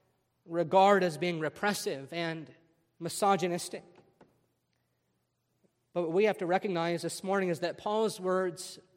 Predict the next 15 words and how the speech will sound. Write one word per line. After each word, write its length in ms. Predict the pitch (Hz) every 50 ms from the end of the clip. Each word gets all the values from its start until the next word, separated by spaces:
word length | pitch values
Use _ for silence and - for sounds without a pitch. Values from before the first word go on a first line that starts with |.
| _ _ _ _ _ _ _ _ _ _ _
here 320 | _ - - 254 247 233 226
in 120 | 214 196
verses 260 | 190 202 - 175 170 -
eighteen 540 | 190 208 196 165 - - - 233 220 202 185
and 100 | 180 180
nineteen 380 | 180 185 180 170 - 226 208
are 60 | 190
no 140 | 190 208 262
more 220 | 285 254 214 185 180
countercultural 800 | 180 - 220 214 208 196 - - - 202 202 180 - 196 175 156
today 380 | - 160 156 190 208 202 196
than 140 | 160 160 160
they 100 | 165 170
were 340 | 160 165 196 208 208 202 180
when, 340 | 156 175 170 170 165 160